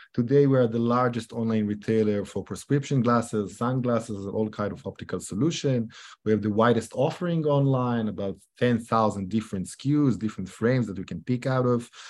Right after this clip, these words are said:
Uh, a vertically integrated company. We control the whole chain from producing the, the frame, the lenses, uh, of course, the, uh, the, the marketing behind the, the scene.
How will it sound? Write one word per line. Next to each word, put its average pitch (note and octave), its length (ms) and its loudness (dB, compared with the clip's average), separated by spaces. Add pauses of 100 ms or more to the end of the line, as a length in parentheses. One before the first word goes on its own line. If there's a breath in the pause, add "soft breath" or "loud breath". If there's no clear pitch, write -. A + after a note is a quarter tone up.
(340 loud breath)
Uh, A#2+ 460 6
a A#2+ 40 4
vertically C3+ 560 2
integrated B2+ 500 -2
company. B2 880 2
We G#2 140 -4
control A#2 580 4
the A2 120 -4
whole A#2+ 320 2
chain A#2+ 380 0
from G2+ 200 -6
producing G#2+ 540 -4
the, F2+ 420 -4
the F#2 100 -10
frame, A#2+ 540 2
the F#2+ 100 -8
lenses, A2+ 800 2 (420 loud breath)
uh, G2 680 -2
of F#2+ 120 -10
course, A2+ 260 0
the, F#2+ 640 -4
uh, - 40 -6
the, F#2+ 220 -4
the F#2 140 -4
marketing B2+ 680 2
behind A2+ 460 0
the, A2 300 2
the G#2 80 -6
scene. F#3 440 0